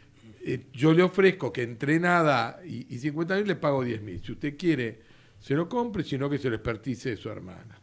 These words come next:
Y así fue. Dijo, mirá, tuvo que dejar el cuadro. Eh, es decir, y de estas historias todos sabemos que hay mucha, hay mucha historia, ¿viste? Es decir, la del arte es, es, para el que no está en la cosa,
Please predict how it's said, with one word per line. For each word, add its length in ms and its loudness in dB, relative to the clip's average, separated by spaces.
Y 80 -4
así 220 -8
fue. 260 -10
Dijo, 320 -12
mirá, 280 -10
tuvo 220 0
que 80 -2
dejar 220 0
el 120 -2
cuadro. 460 -4
Eh, 100 -6
es 80 -8
decir, 300 -4
y 100 -4
de 140 -2
estas 320 -2
historias 560 2
todos 240 0
sabemos 360 0
que 120 -6
hay 100 -4
mucha, 680 -8
hay 160 -2
mucha 240 -6
historia, 480 -12
¿viste? 300 -10
Es 80 -8
decir, 180 -8
la 100 -6
del 220 -6
arte 360 -4
es, 140 -10
es, 320 -10
para 140 -2
el 120 -4
que 140 4
no 140 0
está 260 0
en 140 0
la 180 -2
cosa, 580 -4